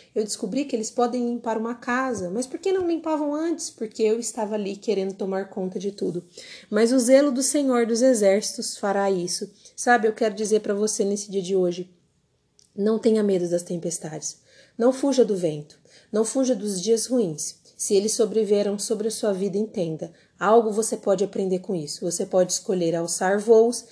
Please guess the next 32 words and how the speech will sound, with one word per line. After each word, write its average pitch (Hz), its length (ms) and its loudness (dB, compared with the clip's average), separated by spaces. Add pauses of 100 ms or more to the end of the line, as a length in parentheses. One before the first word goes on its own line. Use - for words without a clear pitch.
(240)
e 208 100 2
voar 233 420 8
diante 220 460 2
dessa 220 300 0
grande 220 420 2
tempestade 254 800 0
e 190 40 2
acessar 208 520 0
lugares 196 400 0
mais 214 280 2
altos 214 300 2
no 214 100 -2
Senhor 202 400 0
que 185 120 -20
você 190 240 -4
nunca 208 500 0
vivenciou. 190 680 -4 (520)
E 208 140 0
entendendo 240 640 4
que 247 100 -6
você 220 260 0
terá 220 240 2
uma 233 200 2
vista 214 340 -4
que 220 140 -8
você 233 320 0
nunca 240 520 0
vai 226 220 4
ver 202 320 2
quando 196 240 -4
você 196 300 -2
estiver 185 580 -2